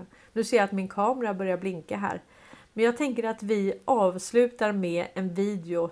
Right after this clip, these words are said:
hur man stjäl ett val. Och sen ses vi igen imorgon klockan tolv. Tack till er som har lyssnat och tack till er som stöttar den här kanalen.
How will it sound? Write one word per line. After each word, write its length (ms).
hur 240
man 440
stjäl 720
ett 260
val. 580
Och 100
sen 160
ses 520
vi 340
igen 400
imorgon 880
klockan 540
tolv. 520
Tack 300
till 100
er 100
som 160
har 100
lyssnat 540
och 180
tack 280
till 180
er 220
som 340
stöttar 540
den 100
här 100
kanalen. 580